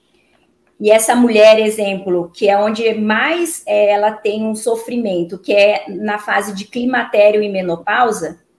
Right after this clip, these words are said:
onde estradiol, progesterona, testosterona altera, e o humor dela altera também. Nós somos um caldeirão de, é,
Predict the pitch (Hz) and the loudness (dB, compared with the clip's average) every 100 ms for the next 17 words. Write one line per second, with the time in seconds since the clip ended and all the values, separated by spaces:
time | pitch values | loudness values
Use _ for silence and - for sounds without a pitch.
0 | _ _ - 220 220 196 185 226 269 302 | _ _ -4 -2 0 -4 -4 0 0 0
1 | 285 254 240 233 226 226 240 262 269 294 | 2 4 4 2 -2 -4 -4 -2 -6 -4
2 | 247 226 220 214 214 226 240 247 247 220 | -4 -2 -4 -4 -4 -6 -6 -6 -4 -4
3 | 196 180 - 214 240 240 190 175 185 247 | -2 -4 -4 0 0 0 -2 0 0 -2
4 | 311 - 262 349 359 294 247 277 330 240 | -4 -8 -2 2 2 2 2 4 4 2
5 | 202 220 254 180 190 _ 202 214 226 262 | 2 2 0 -4 -10 _ -4 -4 -4 -4
6 | 277 247 180 151 113 _ _ _ _ _ | -4 -6 -6 -8 -12 _ _ _ _ _
7 | _ _ _ _ _ - 233 285 285 294 | _ _ _ _ _ -2 0 2 0 0
8 | 294 294 285 262 269 320 294 262 330 339 | 0 -2 2 0 2 2 2 2 0 0
9 | 247 196 226 233 220 190 - 208 196 190 | -2 -6 -10 -8 -8 -8 -10 -6 -2 -2
10 | 180 165 | -2 -6